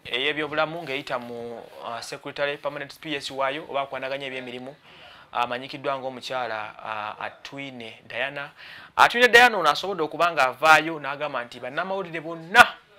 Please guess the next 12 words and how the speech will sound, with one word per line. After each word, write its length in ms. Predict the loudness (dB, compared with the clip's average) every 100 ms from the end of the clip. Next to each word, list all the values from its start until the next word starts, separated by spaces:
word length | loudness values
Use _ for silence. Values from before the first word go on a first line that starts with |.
| -20 -20 -8
ba 100 | -6
journalist 500 | -4 0 0 -2 -8
bonna 480 | -8 -8 -4 -6 -2
ababadde 680 | -2 -2 -4 -6 -6 -8 -6
basaka 540 | -8 -6 -8 -6 -6 -6 -14 -20 -20 -12
amawulire 880 | -10 -4 -4 -4 -10 -8 -6 -6 -10 -18 _ _ -18 -8
ga 320 | -2 -2 -2 -8
coronavirus 800 | -10 -6 -8 -4 -4 -4 -10 -8
oba 140 | -8
covid 300 | -8 -12 -14
nineteen 340 | -16 -14 -12 -10
gonna, 400 | -8 -2 -2